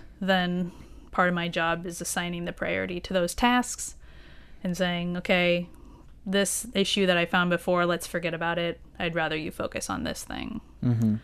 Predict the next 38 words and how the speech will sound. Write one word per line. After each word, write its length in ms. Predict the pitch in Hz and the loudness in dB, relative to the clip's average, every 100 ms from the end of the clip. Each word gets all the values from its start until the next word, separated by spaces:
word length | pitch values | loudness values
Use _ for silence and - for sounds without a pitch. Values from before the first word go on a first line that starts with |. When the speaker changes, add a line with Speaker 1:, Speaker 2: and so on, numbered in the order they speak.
| - - | -8 0
Speaker 1:
And 80 | 196 | 2
I 60 | |
think 180 | 196 220 | 4 4
a 40 | 202 | 6
lot 200 | 190 185 | 6 6
of 60 | |
times 180 | 190 180 | 2 -2
people 240 | 233 208 190 | 0 0 0
just 180 | 180 | 0
need 260 | 190 180 180 | 0 0 4
that 180 | 180 180 | 4 4
at 100 | 175 | 2
the 60 | 175 | 2
very 320 | 175 175 170 | 2 2 0
end, 300 | 175 185 202 - - - - - - - - | 0 0 0 -4 -18 -18 -20 -20 -20 -20 -6
right 180 | 185 180 | -2 -2
before 260 | 180 190 180 | 2 4 4
a 40 | |
site 220 | - 180 | 4 2
goes 240 | 180 175 - | 2 2 8
live. 320 | 233 233 208 | 10 10 8
There's 160 | 185 | 8
a 40 | 180 | 6
lot 160 | 175 | 6
of 80 | 175 | 4
chaos 840 | - 226 214 208 202 202 - - | 4 6 10 12 10 8 2 -4
and, 480 | 180 180 175 175 165 | 0 2 2 0 0
you 80 | 175 | 0
know, 420 | 175 170 170 175 - - - - - | 0 0 -2 -4 -10 -18 -18 -12 2
pressure 500 | 208 190 - 202 185 | 4 6 6 6 6
to, 220 | 170 - | 4 0
"Okay, 180 | - 180 | -6 -2
gotta 220 | 180 185 | 0 0
get 120 | 185 | 2
this 240 | 185 180 | 2 2
done." 640 | - 202 196 196 196 196 190 - | 8 10 10 8 6 4 2 -2
Um, 520 | 180 175 175 175 175 - - - - - - - - | -2 0 0 -2 -4 -8 -18 -20 -20 -20 -20 -8 -2
and 500 | 180 175 175 170 | -2 -2 -4 -8